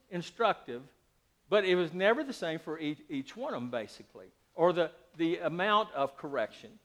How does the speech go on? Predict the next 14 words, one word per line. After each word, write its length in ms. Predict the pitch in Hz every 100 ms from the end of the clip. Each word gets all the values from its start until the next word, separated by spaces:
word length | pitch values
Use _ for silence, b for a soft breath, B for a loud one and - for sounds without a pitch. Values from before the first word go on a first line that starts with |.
| _ _ _ -
was 160 | 160 156
different 360 | 160 151 151
for 120 | -
each 220 | 113 113 175
one 180 | 233
of 120 | 131 95
them. 80 | _ _ _ _ _ _
As 160 | 147 131
we 120 | 151
told 320 | - 143 135
you 140 | 127 120 -
the 100 | 120
other 120 | 127 120
day, 320 | 165 190